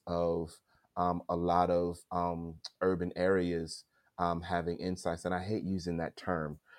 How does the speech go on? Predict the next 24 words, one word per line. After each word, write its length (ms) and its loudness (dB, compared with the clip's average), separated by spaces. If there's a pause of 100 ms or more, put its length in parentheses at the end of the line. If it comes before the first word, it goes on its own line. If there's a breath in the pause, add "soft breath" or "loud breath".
(240 soft breath)
um, 380 2
but 160 2
a 40 2
lot 240 4
of 140 -2
inner 180 0
center 300 2
areas 640 2
having 360 0
some 300 0
level 580 0
of, 420 0 (160)
um, 540 -4 (360)
challenge 640 0 (320)
that 300 0
caused 600 2
the, 360 -2
uh, 140 -6
that 180 -2
caused 280 2
some 140 -4
type 280 -2
of 100 -8
public 320 -2